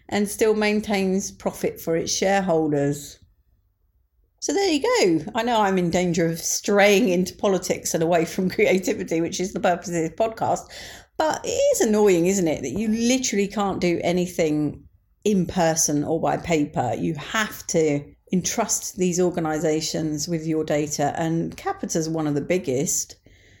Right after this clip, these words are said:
And you think if they can't manage it, then who can?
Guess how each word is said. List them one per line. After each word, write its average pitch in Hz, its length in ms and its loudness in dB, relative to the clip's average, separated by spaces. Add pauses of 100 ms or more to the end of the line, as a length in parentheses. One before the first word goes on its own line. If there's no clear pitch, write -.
(500)
And 247 120 0
you 247 80 2
think 247 240 -2
if 262 120 -6
they 254 200 2
can't 190 300 -2
manage 165 300 -2
it, 202 260 -2
then 226 520 -4
who 247 580 0 (520)
can? 269 520 0